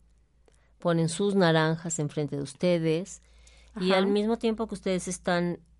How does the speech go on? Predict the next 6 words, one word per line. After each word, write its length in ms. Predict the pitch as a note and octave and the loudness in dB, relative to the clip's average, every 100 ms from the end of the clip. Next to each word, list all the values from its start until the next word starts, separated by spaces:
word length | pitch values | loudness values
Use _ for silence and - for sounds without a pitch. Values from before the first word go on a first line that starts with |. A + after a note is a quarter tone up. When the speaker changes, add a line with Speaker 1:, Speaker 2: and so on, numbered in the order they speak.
| - | -10
Speaker 1:
este, 1120 | D#3 C#3 - - _ - C#3+ C#3 C3+ C3 B2+ - | -8 -8 -12 -20 _ -8 -6 -4 -6 -8 -10 -6
programando 680 | D#3 E3 E3 E3 E3+ E3+ F3 | 0 2 4 4 4 2 -2
su 160 | - E3 | -2 -2
arroz, 500 | D#3+ E3 F3+ F#3 - _ _ - - | 2 0 0 -6 -18 _ _ -20 -8
pueden, 500 | D#3+ F3 G3 G3+ - _ _ _ _ _ _ - | -4 -2 0 -2 -6 _ _ _ _ _ _ -14
mm, 560 | - D#3 C#3+ C3+ C#3 | -10 -4 -2 -2 -4